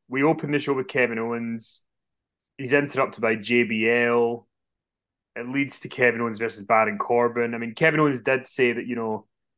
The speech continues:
we're all getting put into a coma, which it felt like a coma <laughs> when J B L and Corbin came out. So we had Owens versus Corbin, where Owens gets the win. The Us-, the Usos and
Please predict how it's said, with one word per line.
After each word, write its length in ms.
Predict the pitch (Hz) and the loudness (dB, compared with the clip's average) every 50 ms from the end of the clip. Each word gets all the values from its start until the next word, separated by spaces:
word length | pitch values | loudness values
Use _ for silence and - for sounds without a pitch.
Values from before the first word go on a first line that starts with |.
| _ _ - | _ _ -4
we're 160 | 117 117 120 | -2 4 4
all 120 | 120 117 117 | 4 4 4
getting 200 | 120 117 120 - | 0 -6 -8 -6
put 140 | - 127 | -6 -4
into 180 | 120 107 - 113 | -4 -4 -6 -8
a 40 | 104 | -8
coma, 580 | - - - 147 151 143 117 95 95 110 123 _ _ _ - | -6 2 4 4 4 4 2 0 -2 -4 -6 _ _ _ -12
which 280 | 127 123 120 - - - | -10 -10 -10 -10 -10 -4
it 160 | - 160 160 - | -2 -2 -2 2
felt 260 | - - 202 220 226 | 4 6 6 6 6
like 140 | 233 - - | 2 0 -2
a 40 | |
coma 440 | 156 - - - 196 104 113 151 - _ _ _ _ _ _ _ - 233 | -6 0 2 2 2 2 -2 -4 -4 _ _ _ _ _ _ _ -12 -12
<laughs> 460 | - - _ - - - - _ _ - | -12 -12 _ -18 -18 -18 -18 _ _ -4
when 200 | 131 127 123 113 | -2 -2 -2 -2
J 200 | 113 127 120 120 | 2 2 2 4
B 120 | 120 117 | 4 4
L 100 | 117 113 | 4 4
and 80 | 110 - | 2 0
Corbin 300 | - 120 110 104 107 101 | -2 0 0 -2 -2 -8
came 160 | - 107 110 | -10 -6 -4
out. 180 | 110 113 - - _ _ _ _ _ _ _ _ _ _ _ _ _ _ _ | -4 -4 -6 -8 _ _ _ _ _ _ _ _ _ _ _ _ _ _ _
So 200 | - - - 185 | -14 -2 4 6
we 40 | 180 | 6
had 120 | 165 165 - - | 6 6 4 4
Owens 320 | 170 190 202 214 214 196 165 | 4 6 6 6 6 4 2
versus 340 | 165 175 165 165 - - | 2 0 0 -2 -4 -10
Corbin, 600 | - - - - 143 143 139 143 143 147 143 139 | -4 -2 0 2 4 2 2 4 4 2 2 2
where 120 | 131 127 123 | -2 -6 -6
Owens 220 | 131 135 127 123 | -6 -6 -6 -4
gets 220 | 123 123 - - - | -6 -8 -10 -8 -8
the 100 | 120 110 | -4 2
win. 640 | 117 151 151 147 143 143 139 139 135 131 135 131 _ _ _ _ _ _ _ _ _ - | 4 4 6 6 4 4 2 -4 -6 -8 -8 -10 _ _ _ _ _ _ _ _ _ -14
The 200 | 117 104 135 147 | -10 -4 -4 -4
Us-, 200 | 147 - - - | -4 -4 -10 -14
the 120 | - 127 113 | -14 -10 -4
Usos 520 | 143 143 143 - 147 139 131 127 123 - | -4 -4 0 2 2 2 2 0 -2 -4
and 300 | 120 113 113 110 110 113 | -6 -4 -4 -4 -6 -8